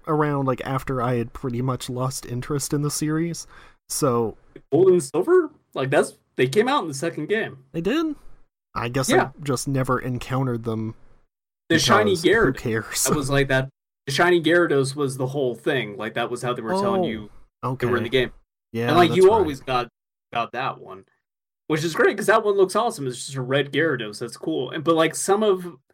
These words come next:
Speaker 2: so I've been in a few areas where it's like, "Oh, I could easily catch thirty-one of this Pokemon and just sort of wait here and do something else." But then most of the <laughs> time, I'll, like, Google, "Okay, what does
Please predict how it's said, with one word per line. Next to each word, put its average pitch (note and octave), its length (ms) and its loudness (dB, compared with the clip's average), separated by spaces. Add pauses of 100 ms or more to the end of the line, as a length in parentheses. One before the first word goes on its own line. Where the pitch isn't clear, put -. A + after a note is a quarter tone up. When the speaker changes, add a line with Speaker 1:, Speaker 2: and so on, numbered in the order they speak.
(400)
Speaker 2:
so F#3 140 6
I've G#3 160 4
been G#3 120 6
in F#3+ 160 6
a D#3 40 -2
few F#3 280 2
areas F3 380 4
where D#3+ 100 0
it's D3 120 -6
like, D#3 160 -4
"Oh, D#3+ 180 2
I D#3 120 2
could D3 180 -8
easily C#3 420 -6
catch C3+ 320 -6
thirty-one B2+ 500 -2
of A#2 120 -10
this B2 160 -8
Pokemon A#2+ 720 -6 (140)
and A#2+ 200 -4
just A2+ 200 -10
sort A#2+ 160 -6
of - 180 -14
wait A#2+ 220 -8
here E3 420 -6
and A#2+ 140 -16
do C3 160 -8
something A2+ 320 -10
else." C3+ 300 -6 (520)
But D3 160 0
then D3+ 160 2
most D#3 300 2
of C#3 80 -8
the - 40 -10
<laughs> - 0 -
time, D#3 600 -2 (400)
I'll, C#3+ 120 2
like, E3 380 2 (380)
Google, D3+ 460 6
"Okay, C#3 260 0
what C3+ 280 0
does C3+ 300 0